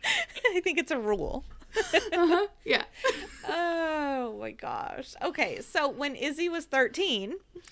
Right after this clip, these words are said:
Speaker 1: uh, Maris told her about the affair that Robert had been having, and she knew,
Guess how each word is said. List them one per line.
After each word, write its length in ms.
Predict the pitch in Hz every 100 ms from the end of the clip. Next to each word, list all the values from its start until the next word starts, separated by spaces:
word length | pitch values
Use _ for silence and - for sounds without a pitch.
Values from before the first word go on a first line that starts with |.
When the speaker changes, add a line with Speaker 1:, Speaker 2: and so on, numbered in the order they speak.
| - - -
Speaker 1:
uh, 220 | 247 240 208
Maris 380 | 233 277 302 -
told 260 | 277 226
her 220 | 254 220 -
about 460 | 226 196 170 185
the 220 | 196 175
affair 500 | 185 - 170 139 151 180
that 180 | - 170
Robert 260 | 160 -
had 160 | 185 170
been 140 | 170
having, 420 | 175 151 117 117
and 100 | 151 202
she 220 | - 269
knew, 680 | 262 294 381 247 185 226